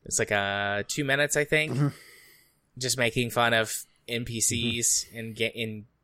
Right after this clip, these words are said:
Speaker 1: video games.
Speaker 2: Yeah.
Speaker 1: Uh, when you're, like, tailing or stealth, you know, doing stealthiness
Speaker 2: Mm-hmm.
Speaker 1: and how it keeps resetting them.
Speaker 2: Yeah. Yeah, some video game logic.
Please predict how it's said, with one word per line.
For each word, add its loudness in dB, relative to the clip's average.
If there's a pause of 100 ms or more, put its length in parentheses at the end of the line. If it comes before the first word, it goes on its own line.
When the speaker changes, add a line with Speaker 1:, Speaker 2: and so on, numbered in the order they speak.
Speaker 1:
video 0
games. 0 (260)
Speaker 2:
Yeah. 0
Speaker 1:
Uh, -2
when -4
you're, -4 (120)
like, -4 (100)
tailing -2
or 0
stealth, 0
you -8
know, -6
doing -4
stealthiness 0
Speaker 2:
Mm-hmm. -6
Speaker 1:
and 0
how 2
it -6
keeps -4
resetting 0
them. -8 (400)
Speaker 2:
Yeah. -2 (460)
Yeah, 2
some 0
video 4
game -2
logic. -4